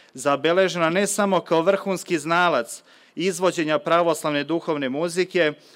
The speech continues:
izvanredan vokalni horski pedagog i angažma-, i angažovani nadahnuti interpretat-, interpretator, nego i kao graditelj vrlo kompaktnog celovečernjeg programa.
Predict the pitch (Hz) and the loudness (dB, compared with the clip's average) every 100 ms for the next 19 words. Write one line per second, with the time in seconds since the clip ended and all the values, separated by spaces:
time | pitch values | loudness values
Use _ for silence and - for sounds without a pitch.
0 | - 156 175 151 165 170 214 185 151 143 | -12 -4 -4 2 2 4 4 2 0 2
1 | 180 185 180 160 139 - 190 180 143 - | 2 2 2 2 0 0 4 4 4 -2
2 | - 131 - 143 151 175 180 175 151 - | -8 -6 -2 0 4 4 4 0 -2 -10
3 | 147 151 165 175 185 175 180 175 190 175 | -4 -2 0 0 0 -2 -6 -6 -4 0
4 | 202 202 190 180 175 170 147 - - - | 0 0 -2 0 0 -2 -4 -8 -20 -18
5 | - 151 175 180 175 170 160 160 151 151 | -4 0 2 0 0 -4 -6 -4 -6 -4
6 | 147 - 131 151 180 175 190 175 143 - | -6 -4 -2 0 0 -2 -8 -6 -6 -6
7 | - 160 180 175 175 151 - - - 151 | -4 0 0 2 2 2 -2 -20 -6 -4
8 | 170 170 143 147 139 143 175 202 196 185 | 0 0 0 0 2 2 2 2 2 2
9 | 135 120 - - 160 226 190 156 185 180 | 0 -2 -16 -4 2 4 4 2 0 -2
10 | 190 190 - 175 147 - 147 139 160 156 | 0 -2 -2 -8 -8 -4 -2 -2 -4 -4
11 | 147 131 131 131 123 113 107 98 | -8 -6 2 2 2 -2 -6 -12